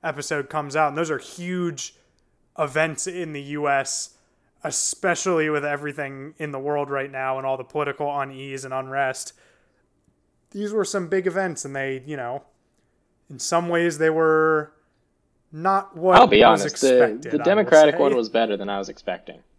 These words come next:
Speaker 2: both in terms of production of it, 'cause I was a little skeptical of, like, how it would feel all coming together, and the presentation of it. I thought their messaging was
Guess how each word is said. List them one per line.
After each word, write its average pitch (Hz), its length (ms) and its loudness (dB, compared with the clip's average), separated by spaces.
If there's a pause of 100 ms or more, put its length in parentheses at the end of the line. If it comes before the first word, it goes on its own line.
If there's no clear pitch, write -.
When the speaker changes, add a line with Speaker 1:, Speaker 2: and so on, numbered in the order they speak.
(360)
Speaker 2:
both 139 220 0
in 131 80 -2
terms 143 360 -2
of 120 300 2 (180)
production 131 460 -2
of 135 140 -2
it, 139 200 -2
'cause 113 180 -4
I 113 100 0
was 120 100 -2
a 120 60 -2
little 110 180 -4
skeptical - 540 -6
of, 107 80 -12
like, 107 160 -12
how 110 180 -2
it 95 60 -6
would 101 120 -10
feel 107 440 -4
all 104 140 -6
coming 113 220 -12
together, 113 480 0 (360)
and 143 140 4
the 139 60 2
presentation 127 680 2
of 117 160 2
it. 117 220 4
I 120 100 -8
thought 127 180 0
their 123 100 2
messaging 120 560 -6
was 104 460 -6